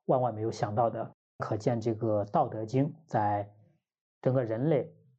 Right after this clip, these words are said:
文明历史上的一个重要性。短短的五千多字儿，五千多字儿什么概念呢？我们可能就发一个月的微博，大概就有五千多字了。你想嘛，一条一百四十字的上限，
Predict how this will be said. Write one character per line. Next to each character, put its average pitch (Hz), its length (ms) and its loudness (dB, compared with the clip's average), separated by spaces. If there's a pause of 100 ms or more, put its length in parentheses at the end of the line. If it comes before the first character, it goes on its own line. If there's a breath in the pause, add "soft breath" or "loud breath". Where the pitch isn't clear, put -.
文 113 200 2
明 127 200 0
历 151 100 4
史 - 140 -4
上 120 180 -2
的 101 80 -2
一 104 140 0
个 107 220 -2
重 180 180 2
要 113 140 -2
性。 - 300 -2 (280 loud breath)
短 156 200 2
短 170 160 2
的 143 140 2
五 110 180 0
千 170 320 0
多 131 160 2
字 - 160 -2
儿， 110 80 0
五 117 140 0
千 185 220 4
多 160 100 6
字 143 100 2
儿 123 40 2
什 113 120 -6
么 107 100 -4
概 120 140 2
念 110 200 -4
呢？ 110 200 -6 (280)
我 135 100 4
们 139 140 0
可 143 100 -2
能 127 120 0
就 147 100 6
发 143 180 2
一 135 100 0
个 147 100 4
月 143 140 6
的 107 320 -8
微 151 140 4
博， 120 300 2
大 127 120 2
概 113 100 2
就 107 100 0
有 104 100 4
五 107 120 -2
千 110 200 -4
多 104 120 2
字 107 140 -4
了。 107 220 -6
你 131 80 2
想 131 200 0
嘛， 107 100 -6
一 151 140 0
条 123 260 2
一 143 100 4
百 - 140 -2
四 - 180 -2
十 117 180 -2
字 - 140 0
的 110 140 -2
上 117 180 -2
限， 107 300 0